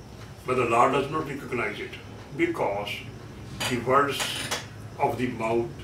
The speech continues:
vanish away in the atmosphere. At one time, a man says that, "I have accepted this situation." Then he forgets, or he wriggles it out,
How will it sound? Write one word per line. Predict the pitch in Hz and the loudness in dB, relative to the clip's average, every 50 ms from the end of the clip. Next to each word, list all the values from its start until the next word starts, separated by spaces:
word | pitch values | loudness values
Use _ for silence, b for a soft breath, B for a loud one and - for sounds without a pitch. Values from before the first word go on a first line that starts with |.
| - - - - - - - - - - - - - - - - - - - - - - - - - - | -12 -12 -14 -14 -14 -14 -14 -14 -14 -12 -12 -12 -12 -12 -12 -12 -12 -12 -12 -12 -12 -12 -12 -12 -10 -8
vanish | - 113 170 180 202 214 214 214 - - - | -2 2 6 6 6 6 6 4 4 2 2
away | - 131 120 120 117 117 113 113 - - - - - - - - - - - - - - - - | 4 4 4 4 2 2 0 -4 -6 -8 -10 -10 -10 -10 -10 -8 -8 -8 -8 -8 -10 -10 -8 -2
in | - 123 117 | -2 0 0
the | 117 107 | 0 0
atmosphere. | 98 - - - 101 - - - - 127 - - - - - - - - - - - - - - - - - - - - - - - - - - - - - | -2 -2 -2 -2 -2 -4 -4 -4 -4 -4 -4 -4 -4 -8 -8 -8 -8 -10 -10 -10 -10 -12 -12 -12 -12 -12 -12 -12 -12 -10 -12 -12 -12 -12 -12 -12 -10 -6 -2
At | 127 120 120 117 | 0 0 2 4
one | 123 135 139 139 131 | 6 6 6 4 4
time, | - 143 143 147 147 147 147 - - - - - | 4 4 4 4 2 0 -2 -6 -10 -14 -8 -6
a | 123 117 | -6 -2
man | 113 120 123 127 127 | 0 2 4 4 2
says | 120 - - 131 131 139 139 135 135 | 2 4 8 10 10 10 8 6 2
that, | 139 131 123 120 | 0 -2 0 2
"I | 123 127 | 2 2
have | - 156 156 156 | 2 2 2 2
accepted | 156 - - - 151 - - - - 139 131 120 | 2 0 0 0 0 0 0 -2 0 0 0 2
this | 117 117 104 - | 0 0 -2 -2
situation." | - - 117 - - 117 101 92 - - - - - - - - - - - - - - - - - - - - - - - | -2 -4 -4 -4 -2 -4 -4 -4 -4 -6 -10 -12 -14 -14 -14 -14 -14 -14 -12 -14 -14 -12 -14 -14 -14 -14 -14 -14 -14 -12 -8
Then | 104 101 101 | -6 -4 -4
he | 110 110 | -4 -4
forgets, | 107 117 120 123 123 165 160 - - - - - - - - - - - - - - - - - - - - - - - - 165 | -2 0 0 0 0 -2 -4 -4 -4 -8 -8 -8 -10 -10 -10 -10 -10 -10 -14 -14 -14 -14 -14 -14 -16 -16 -12 -10 -8 -2 4 6
or | 170 175 175 | 8 8 8
he | 165 151 | 6 4
wriggles | 151 - - 170 165 - - | 2 4 4 2 2 2 -2
it | - - - | -4 -2 0
out, | - - - - | 0 2 0 0